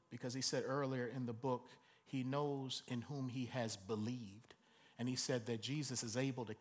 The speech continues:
keep everything I've committed to him against that day. And so, uh, I, I, I, I'm prepared to die, and like Biggie Smalls, I'm ready to die.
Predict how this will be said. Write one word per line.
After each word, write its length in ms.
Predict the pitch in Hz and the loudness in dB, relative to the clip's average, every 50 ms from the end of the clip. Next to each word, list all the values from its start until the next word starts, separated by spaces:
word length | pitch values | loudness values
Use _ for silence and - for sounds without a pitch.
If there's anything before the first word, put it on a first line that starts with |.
| - - - | -12 -14 -10
keep 300 | - - - 156 - - - | -4 -2 0 0 -2 -2 -4
everything 500 | - 120 127 131 143 127 - 127 127 123 | -6 -4 -2 -2 -4 -4 -2 -2 0 2
I've 200 | 123 120 120 - - | 2 0 0 -2 -6
committed 580 | - - 117 107 123 135 151 151 139 120 - - | -8 -6 -4 -2 0 2 2 2 0 -2 -4 -2
to 80 | 120 | -2
him 300 | 107 - 127 117 113 107 - - - - - - - - | 0 2 4 4 4 2 0 -4 -10 -18 -20 -16 -12 -10
against 420 | 107 95 95 117 120 117 - - | -8 -4 -2 -2 0 0 -2 -4
that 240 | - 110 110 101 107 | -4 -4 -4 -4 -2
day. 220 | 117 123 117 107 - - - - _ - - - - - - - _ _ _ - | 0 0 0 0 -4 -10 -18 -20 _ -20 -20 -20 -20 -20 -20 -20 _ _ _ -8
And 100 | 117 110 | -4 -2
so, 280 | - - 123 120 117 | 0 2 2 2 2
uh, 200 | 117 113 110 110 107 - | 2 0 0 -2 -2 -4
I, 380 | 117 113 - - - - 110 131 | -4 -6 -6 -8 -10 -8 -6 -6
I, 420 | 127 - 123 135 - - 123 131 | -4 -4 -6 -6 -6 -4 -2 -2
I, 300 | 131 - - 113 123 151 | -2 0 2 4 6 6
I'm 100 | 180 175 | 6 4
prepared 540 | - - 135 - - - 175 175 175 170 - | 2 -2 -4 -2 0 2 2 2 2 0 0
to 60 | 170 | -2
die, 460 | 160 147 170 165 165 170 175 180 175 156 | 0 4 4 6 6 6 4 2 2 0
and 100 | 156 156 | 0 2
like 240 | 151 151 147 131 135 | 2 0 0 2 4
Biggie 260 | 170 175 160 170 165 | 4 4 4 2 0
Smalls, 560 | - - - 170 170 165 165 170 170 165 - - | 0 0 2 4 4 4 4 2 0 -2 -2 0
I'm 280 | 160 160 165 160 139 123 | 0 0 2 0 0 2
ready 440 | 127 156 165 156 123 101 87 - - - - - - - - | 6 6 6 6 4 2 -2 -4 -10 -16 -20 -20 -20 -10 -6
to 100 | - 95 | -6 -4
die. 380 | 78 76 85 85 80 78 76 | 0 2 2 4 4 4 2